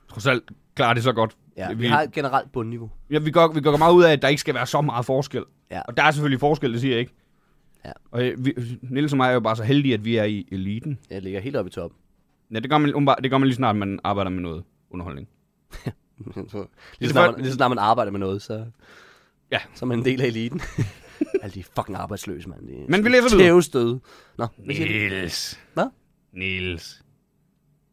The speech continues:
Speaker 1: Det er jo ikke rigtigt.
Speaker 2: Nej, det er ikke rigtigt.
Speaker 1: Fælles for alle de mennesker, der bor i Danmark, er, at de først og fremmest er mennesker.
Speaker 2: Okay.
Speaker 1: Mennesker, der lever side om side.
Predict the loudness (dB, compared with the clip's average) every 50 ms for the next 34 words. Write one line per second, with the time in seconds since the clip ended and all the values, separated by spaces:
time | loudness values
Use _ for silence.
0 | _ _ -10 -6 -6 -6 -6 -8 -12 -16 -16 -18 _ -20 _ _ _ _ _ -18
1 | -16 -16 -16 -16 -20 -20 -20 -20 -20 -20 -20 _ _ _ _ _ _ _ _ _
2 | _ _ _ _ _ _ _ _ _ _ _ _ _ _ _ _ _ _ _ _
3 | _ _ _ 6 8 8 8 4 0 -6 -10 -2 4 4 6 6 4 2 2 2
4 | 2 2 2 2 2 2 4 6 6 6 6 6 4 0 2 4 4 4 4 4
5 | 4 4 4 4 0 _ _ _ -10 -8 -8 -8 0 2 2 2 2 0 -4 -2
6 | -2 -2 -2 -4 -6 -12 -20 _ _ _ _ _ _ _ _ _ -12 -10 -10 -8
7 | -10 -10 -12 -18 -20 _ _ _ _ _ _ _ _ _ _ _ _ _ _ _
8 | _ _ _ _ _ -4 0 4 4 4 4 2 2 0 0 0 -2 -4 0 2
9 | 2 4 2 2 0 0 2 2 2 2 2 -2 -6 -8 -10 -10